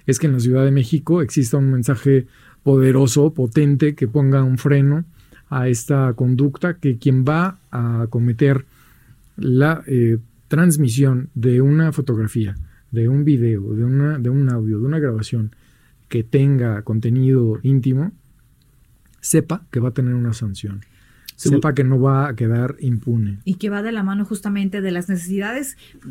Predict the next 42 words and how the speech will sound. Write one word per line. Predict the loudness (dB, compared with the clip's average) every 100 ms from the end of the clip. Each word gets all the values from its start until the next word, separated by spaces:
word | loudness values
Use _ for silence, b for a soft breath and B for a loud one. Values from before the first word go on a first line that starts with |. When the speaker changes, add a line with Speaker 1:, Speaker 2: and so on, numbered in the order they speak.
| -12
Speaker 3:
pues | -6
ahora | -4 -4 -2
con | -2
estos | -2 0
millennials, | 2 4 4 2 2 0 -4 -8 -2
¿no? | 0 0 0 -2
Va-, | -2
vamos, | 0 -2 -4 -4
eh, | -4 -2
las | -4
leyes | -4 -4 -4
también | -2 -2 -2
tienen | -4 -2 0
que | 0
ir, | -2 -4 B B B -10
eh, |
justamente | -8 -6 -4 -4 -4
caminando, | -4 0 0 0 -4 -6 -6
eh, | -6
de | -4 -2
la | 0
mano | 0 0 -4 -2
con | -2
estas, | -2 -4 -8 -8 -8 -12
eh, | -12
avances | -6 -6 -6 -6
tecnológicos. | -2 -2 -2 -6 -8 -6 -6
Ahora | -6 -6 -6
todo | -6 -4
depende | -6 -6 -6 -6
de |
la | -8
tecnología, | -6 -6 -4 -4 -2 -4 -6
vaya, | -4 0 2
Speaker 1:
Ujú. | 2
Speaker 3:
la |
parte | -2 -6 -6
de | -6
las | -4
relaciones | -6 -6 -6 -6
personales | -8 -8 -6 -6 -6 -6
también, | -4 -2 -2